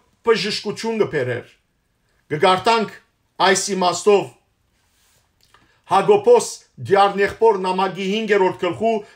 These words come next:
տասնվեցերորդ համարի մեջ։ Դյարնեղբայրը գսե. «Հետևաբար, ձեր մեղքերը իրարու խոստովանեցեք և իրարու համար աղոթեցեք,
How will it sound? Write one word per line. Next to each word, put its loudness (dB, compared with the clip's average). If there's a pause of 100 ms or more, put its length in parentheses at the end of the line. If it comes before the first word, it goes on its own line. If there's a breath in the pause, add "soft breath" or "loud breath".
տասնվեցերորդ 0
համարի -2
մեջ։ -6 (1080)
Դյարնեղբայրը 2
գսե. 0 (140)
«Հետևաբար, 0 (440 soft breath)
ձեր 4
մեղքերը 0 (380)
իրարու 0
խոստովանեցեք -2 (520)
և 2 (140)
իրարու 0
համար -2 (120)
աղոթեցեք, 0